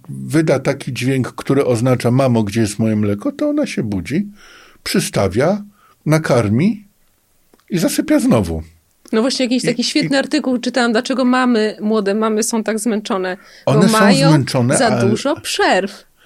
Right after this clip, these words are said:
Speaker 2: bo im jest ciągle przerywane wszystko <laughs> przez dziecko.
Speaker 1: Ale jednocześnie one są w stanie w tym trybie,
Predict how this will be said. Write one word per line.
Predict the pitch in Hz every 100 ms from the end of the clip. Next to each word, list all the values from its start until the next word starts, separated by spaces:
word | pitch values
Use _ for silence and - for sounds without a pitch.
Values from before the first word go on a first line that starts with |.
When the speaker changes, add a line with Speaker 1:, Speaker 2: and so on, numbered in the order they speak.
| -
Speaker 2:
bo | 208
im | 277 262
jest | 277 277 -
ciągle | 294 311 311
przerywane | - 311 302 277 277 247 233 277
wszystko | - 311 - - 247 240 -
<laughs> | 277
przez | - 294 262 262
dziecko. | 277 277 - - 320 254
Speaker 1:
Ale | 123 127 131
jednocześnie | 131 123 127 - 196 - 113 113 151 180 - _ _ - - _ -
one | 123 123
są | 117 135 123
w | 113
stanie | - - - 170 160 110 101 127 160 165 _ - _ _ _ _ _ _ _ _ _ _ _ _
w | -
tym | - 127 123
trybie, | - 175 131 92 80